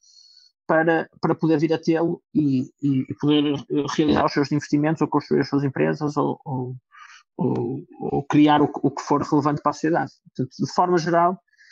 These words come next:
é esta aqui a minha, a minha perspectiva sobre, sobre este tema da, da inflação ou da deflação no que diz respeito ao, ao nível de preços.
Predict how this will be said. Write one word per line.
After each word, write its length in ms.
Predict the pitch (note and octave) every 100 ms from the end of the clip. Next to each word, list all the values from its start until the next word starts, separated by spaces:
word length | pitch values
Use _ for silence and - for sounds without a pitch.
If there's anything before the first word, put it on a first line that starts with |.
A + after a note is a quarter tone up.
| - _
é 100 | D#3+
esta 160 | D#3+ D#3
aqui 200 | - D#3
a 40 |
minha, 320 | D#3 D#3 D3 -
a 60 |
minha 200 | D3 D3
perspectiva 540 | C#3+ - D3+ - D3 D3+
sobre, 360 | - D3 D3 -
sobre 260 | - D3
este 160 | D3 -
tema 300 | D#3 C#3+ D3
da, 420 | C#3 C#3 C#3+ C#3 C#3 _
da 140 | D3
inflação 480 | D3 - C#3+ - C#3
ou 80 | C#3
da 100 | C#3
deflação 680 | C3+ - C#3+ C3+ - C3+ D3 - -
no 140 | D3
que 120 | D3
diz 100 | C#3
respeito 280 | - D3 C#3+
ao, 140 | C#3 D3
ao 60 |
nível 260 | D3 C3+ C#3
de 60 |
preços. 440 | C#3 C3+ C3 -